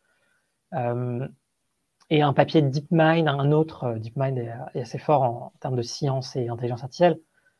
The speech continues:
euh, qui permet de, euh, où ils ont, ils ont un mathématicien qui a fait des, des découvertes en dialoguant avec ce large langage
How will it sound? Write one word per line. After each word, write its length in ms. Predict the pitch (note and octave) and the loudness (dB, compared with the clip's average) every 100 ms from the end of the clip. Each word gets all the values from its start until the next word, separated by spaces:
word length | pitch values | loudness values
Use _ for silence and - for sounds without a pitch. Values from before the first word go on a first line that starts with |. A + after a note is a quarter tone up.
| _ _ | _ _
euh, 320 | D3 A#2+ B2 A#2 | -2 -2 -2 -8
qui 180 | - | -10
permet 500 | C3+ C#3 B2+ C3 D3 D3+ | 2 4 4 2 2 2
de, 120 | C3 | 2
euh, 840 | B2+ C3 B2+ A#2 A#2 A#2 A2+ C3 - _ _ _ _ | 4 4 2 0 -4 -6 -8 -10 -14 _ _ _ _
où 60 | C#3+ | -2
ils 120 | C3 | 0
ont, 100 | C#3+ | 0
ils 160 | D3+ C#3+ | -2 -6
ont 200 | D3 D3+ | -6 -2
un 40 | |
mathématicien 640 | D#3 D3 D#3 D3+ D3 F3 | 0 4 4 4 0 0
qui 80 | F3 | 0
a 60 | E3 | 0
fait 100 | C#3 | 0
des, 200 | C3 C3 _ _ _ | -2 -6 _ _ _
des 80 | C3+ | 0
découvertes 680 | C#3 C#3 D3+ D3 D#3+ - - | 0 0 6 8 8 6 -8
en 100 | C#3+ | -6
dialoguant 600 | B2+ C#3+ C#3+ C#3+ C#3 D3+ | 2 8 8 8 8 6
avec 200 | D3 B2+ | 6 0
ce 120 | - | 0
large 160 | C#3 B2+ | 0 0
langage 280 | C3+ C3 | 0 -2